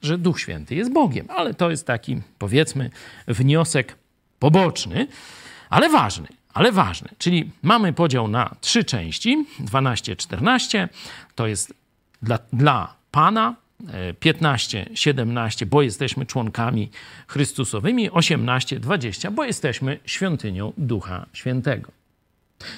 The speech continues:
I dlaczego mówiłem, że jest tu pewna ciekawostka w tym podziale? Jeśli byście przeczytali wersety dwanaście i czternaście,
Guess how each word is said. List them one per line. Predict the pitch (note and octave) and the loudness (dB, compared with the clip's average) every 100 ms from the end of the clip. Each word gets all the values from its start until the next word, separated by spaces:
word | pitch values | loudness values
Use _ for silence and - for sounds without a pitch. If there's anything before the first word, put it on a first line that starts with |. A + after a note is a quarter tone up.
| - | -4
I | |
dlaczego | C3+ C3 D4 C4 A3 | -2 -2 -2 -2 0
mówiłem, | F#3+ D#3+ G3 F3+ | 0 2 0 0
że | D3 | 2
jest | D#3 D#3 | 0 0
tu | D#3 | -2
pewna | - D#3+ C3+ C3 A#2 | 0 2 2 0 0
ciekawostka | C#3+ B2 B2 F3+ - - G#2 | -2 0 2 2 0 -6 -10
w | |
tym | - G2+ | -6 -6
podziale? | F2 A#2 G#2 D#2+ B1 - _ - - - - - - _ _ _ - | -4 -4 -4 -6 -8 -14 _ -20 -20 -20 -20 -20 -20 _ _ _ 4
Jeśli | C4 - B3 | 4 4 4
byście | F#3 - D#3+ | 4 2 0
przeczytali | - C#3 C3+ F#3 D#3 | 0 -2 2 2 2
wersety | B2 A#2 D3 C3 C3 | 0 0 0 0 0
dwanaście | A2+ A#2+ C3 - C#3+ | 2 2 2 2 0
i | |
czternaście, | - F3+ G3 C4 - D#3+ | 0 0 4 4 2 2